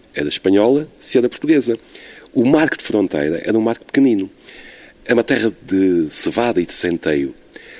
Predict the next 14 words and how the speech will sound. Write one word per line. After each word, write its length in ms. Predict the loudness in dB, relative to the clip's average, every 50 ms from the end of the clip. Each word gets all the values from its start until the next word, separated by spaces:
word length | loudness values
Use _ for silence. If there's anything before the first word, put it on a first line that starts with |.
| -20 -14 _
Quando 220 | -2 0 0 0 0
a 20 |
cevada 340 | -2 -2 -2 -2 0 0 0
ou 60 | 0
o 20 | 0
centeio 500 | 0 0 0 0 0 0 0 0 0 0
eram, 400 | 0 -2 -4 -6 -6 -8 -12 -14 -18 -20 _ -20 -20 -20 -12
tinham 220 | -6 -4 -2 -2
melhor 260 | 0 2 2 0 0 -2 -8 -14 -16 -16 -18 -20 -10 -4
pagamento 580 | -2 0 2 2 2 4 2 2 0 -4 -10 -18 -12
do 80 | -8 -6
lado 160 | -4 -4 -4
de 60 | -6
Espanha, 460 | -8 -4 0 2 2 2 2 2 0